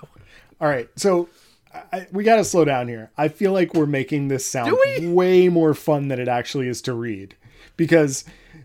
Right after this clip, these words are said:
Speaker 2: the way we just described it sounds great and fun, which if you kind of take away all of the, like, completely unnecessary and on,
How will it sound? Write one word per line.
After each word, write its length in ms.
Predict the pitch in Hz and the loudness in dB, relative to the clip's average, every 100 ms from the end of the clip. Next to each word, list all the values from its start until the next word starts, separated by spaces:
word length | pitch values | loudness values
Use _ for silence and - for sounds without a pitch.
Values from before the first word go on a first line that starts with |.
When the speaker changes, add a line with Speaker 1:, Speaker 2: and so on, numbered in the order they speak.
| _ _ 220 _ _ | _ _ -20 _ _
Speaker 2:
the 280 | 170 143 170 | -10 2 4
way 160 | 202 240 | 6 6
we 120 | 269 | 4
just 220 | 214 202 | 2 -4
described 480 | 180 - 135 139 156 | -6 -2 -2 0 -2
it 140 | 165 | -2
sounds 320 | - 147 135 | -4 -4 -4
great 580 | 117 - 123 135 156 202 - - | -8 -10 -4 -4 -4 -8 -18 -8
and 180 | 151 139 | -8 -8
fun, 560 | - 151 139 160 185 - | -2 -2 0 -4 -6 0
which 260 | 147 147 | 0 0
if 160 | 156 - | -4 -4
you 100 | 165 | -12
kind 480 | - - 214 226 226 | -12 -14 -8 -4 -4
of 240 | 202 147 | -4 -8
take 360 | - 180 180 175 | -8 -6 -4 -2
away 440 | 147 135 139 139 135 | -2 0 0 -2 -4
all 480 | 131 127 135 139 151 | -2 0 0 -2 -4
of 220 | 135 117 | -10 -8
the, 320 | 131 120 117 - _ _ _ 135 | -4 -2 -4 -8 _ _ _ -8
like, 340 | 123 113 - - | -6 -6 -10 -16
completely 1080 | - 165 147 - - 208 208 220 165 139 - | -6 -6 -6 -14 -8 -4 -2 -2 -4 -6 -6
unnecessary 1000 | 143 151 151 147 180 - - 143 147 147 | -6 -4 -4 -4 -6 -8 -6 -6 -6 -8
and 180 | 123 110 - | -10 -14 -8
on, 460 | 127 127 127 131 | -6 -4 -6 -10